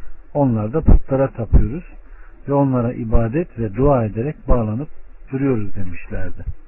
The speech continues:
O da demişti ki, 'Çağırdığınızda sizi duyuyorlar mı?'" Aleykümselam ve rahmetullah. "Yahut size fayda veya zarar veriyorlar mı?" Onlar demişlerdi ki, "Hayır. Atalarımızı böyle yapar gördük."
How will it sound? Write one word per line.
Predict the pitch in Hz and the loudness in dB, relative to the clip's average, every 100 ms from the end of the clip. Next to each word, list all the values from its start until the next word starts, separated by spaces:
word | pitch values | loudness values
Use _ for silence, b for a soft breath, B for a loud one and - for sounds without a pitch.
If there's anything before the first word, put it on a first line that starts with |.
| - - - - - | -20 -20 -20 -10 -2
O | 151 | 2
da | 143 147 | 2 2
demişti | 127 139 - - | 0 -2 -2 -8
ki, | - 110 - b b b b - | -6 -8 -10 b b b b -20
'Çağırdığınızda | - 120 123 127 127 135 131 127 123 - | -6 0 2 2 2 0 0 -4 -6 -10
sizi | 127 117 | -10 -2
duyuyorlar | 127 127 139 160 208 | 0 2 0 0 -2
mı?'" | 113 90 - _ - 113 | -4 -8 -12 _ -20 -18
Aleykümselam | 98 - - 101 92 | -20 -20 -16 -14 -14
ve | 85 | -14
rahmetullah. | 87 85 - - - - - B B B B - | -16 -14 -12 -12 -12 -14 -18 B B B B -6
"Yahut | 135 151 156 - | 2 2 2 0
size | 143 | 0
fayda | 147 - 147 147 143 | 4 6 6 6 6
veya | 143 139 | 8 6
zarar | 123 135 139 123 | 6 4 4 2
veriyorlar | 131 131 143 156 226 | 2 4 4 4 4
mı?" | 151 104 92 - - - b b b - | 2 -2 -6 -10 -12 -20 b b b -10
Onlar | 127 131 127 120 | 0 2 4 2
demişlerdi | 110 120 120 - 127 156 - | 2 0 -2 0 0 -2 -8
ki, | 110 | -10
"Hayır. | - 113 92 - - b b b - 127 | -6 -6 -6 -10 -16 b b b -10 -6
Atalarımızı | 127 170 190 156 110 101 101 | -2 2 2 2 0 -4 2
böyle | 143 180 156 | 6 6 6
yapar | 123 - 107 | 4 4 2
gördük." | 92 98 92 - - - | 0 -8 -10 -12 -18 -20